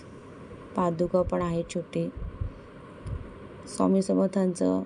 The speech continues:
दरवाजा लावायला फोटो पण आहेत. छान छान अशा माळी आहेत, हार आहेत, ओटी आहे इथे.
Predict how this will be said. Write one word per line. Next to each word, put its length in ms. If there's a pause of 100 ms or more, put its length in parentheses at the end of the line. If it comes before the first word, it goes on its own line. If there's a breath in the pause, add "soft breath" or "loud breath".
(140)
दरवाजा 380
लावायला 440
फोटो 360
पण 220
आहेत. 540 (4000)
छान 260
छान 160
अशा 220
माळी 400
आहेत, 640 (1080)
हार 240
आहेत, 520
ओटी 320
आहे 360
इथे. 360